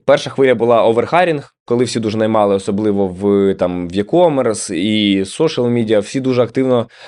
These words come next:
перенаймали людей під час ковіду. Очевидно, потім відбулася корекція, яку ми весь минулий рік спостерігали. А зараз третя хвиля, коли так, ну, перша хвиля спрацювала, і ми начебто навіть стали швидше, м, навіть якось ефективніше, то, можливо, треба ще одну хвилю запустити.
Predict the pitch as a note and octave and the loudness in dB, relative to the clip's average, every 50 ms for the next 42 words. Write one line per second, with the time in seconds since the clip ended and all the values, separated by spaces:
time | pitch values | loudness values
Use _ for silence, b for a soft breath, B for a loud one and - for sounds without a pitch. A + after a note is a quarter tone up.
0 | B B _ C#3 C#3+ C#3 C#3 C#3 C3 B2+ C3 C3 C3 B2+ B2 B2+ B2+ C3 B2+ B2 | B B _ 2 4 6 4 4 2 2 2 0 2 2 2 2 4 4 2 2
1 | A#2 A2 G#2 G#2+ G#2 G2 A#2 A#2+ C3 C3 C3+ C3 B2+ - - - A2 G#2 G#2 - | 0 0 -2 -4 -2 0 2 2 4 2 2 0 -2 -6 -6 -6 -6 -4 -2 0
2 | A#2 A2+ A2+ - - G#2+ F2+ D#2 C2+ E2 F#2+ _ _ _ - - A2+ A#2 - C#3+ | 0 0 0 0 -4 -4 -4 -4 -6 -8 -12 _ _ _ -2 -2 -2 0 0 0
3 | D3+ D3+ C#3+ - - C#3+ C#3 - B2+ B2+ A#2 A2+ A2+ B2 A#2+ - G#2+ G2 G#2+ F#2+ | 0 0 0 2 2 0 0 0 -4 -6 -2 2 2 2 2 0 -2 -2 0 -2
4 | F2 E2+ - - C3 D#3 E3+ F3 A#2 A2 - A#2+ A#2 A2 G#2 G#2 A2 G#2+ - G#2+ | -2 -2 -2 -4 -4 -4 -4 -6 -10 -6 -2 -2 0 0 0 0 -2 -2 -2 -4
5 | G#2 G#2 G#2 G#2 G#2 G#2+ - - G#2 - A2 G#2+ G#2+ G#2+ G#2+ G#2+ G#2 G#2 G#2 B | -2 -2 0 -2 -2 -4 -6 -10 -8 -4 -4 -2 0 0 0 0 0 -2 -6 B
6 | B B B B B B - G#2+ A2+ C#3 D#3 D#3 C3+ A#2+ - B2 C3 C3 - B2+ | B B B B B B -2 2 2 4 2 2 0 -4 -2 -2 -2 -2 -2 -6
7 | - C3 C#3 D#3 D#3+ C3+ A2+ - A#2 A#2 B2 C3 C3 C3 B2+ A#2+ A#2 A#2+ _ _ | -4 -2 -2 2 2 0 0 0 0 2 2 2 2 2 0 0 -2 -8 _ _
8 | _ _ _ _ - G2+ F#2+ C3 D#3 F3 - - E3+ E3+ E3 F#3 D#3 - F3 D#3+ | _ _ _ _ -4 -4 -2 0 -2 -2 2 2 0 0 0 -2 -2 0 0 0
9 | D#3 D#3 - D3+ C#3+ - D3 D#3 F3+ G3 F#3 C#3+ A#2+ G#2 G#2+ A#2+ B2+ C3+ C#3 C#3 | 0 0 -2 -4 -2 2 2 4 4 4 4 2 0 0 -2 -2 -2 0 -2 -2
10 | C3+ - G#2 - C3+ C3+ C3 C3 C3 C3 B2+ - C3+ C3 B2+ A#2 - C#3+ E3 F#3+ | -4 -6 -4 -2 -2 0 2 0 0 -2 0 0 2 2 2 0 0 -2 -4 -4
11 | - - A#2+ G#2+ G2+ F#2+ - - - B1+ D2+ D#2+ C#2+ - - F2 A#2 B2 B2 A#2+ | -2 -2 -2 -2 -2 -2 -8 -14 -16 -14 -14 -14 -14 -12 -6 -2 -2 -2 -2 -2
12 | A2+ A#2+ A#2 - A#2 - A2+ G#2+ - A2+ - - F3 F3+ D#3 B2+ A#2 - G#2 F#2+ | -2 -4 -4 -4 -6 -8 -8 -8 -8 -4 0 0 0 2 0 -4 -4 -6 -8 -8
13 | G2 A2+ _ _ _ B2+ A#2 A#2 A#2 B2 D3 D#3 C#3 A#2 C3 C3 A#2+ B2+ - - | -8 -14 _ _ _ -2 -2 -2 0 0 0 0 0 0 2 2 2 2 2 2
14 | G3+ F#3+ D#3 B2+ - - G#2 F#2+ G2 F#2 F#2 - - - - F#2 E2 - | 0 2 0 -6 -4 -2 -2 -2 -2 -4 -6 -10 -12 -10 -10 -10 -10 -10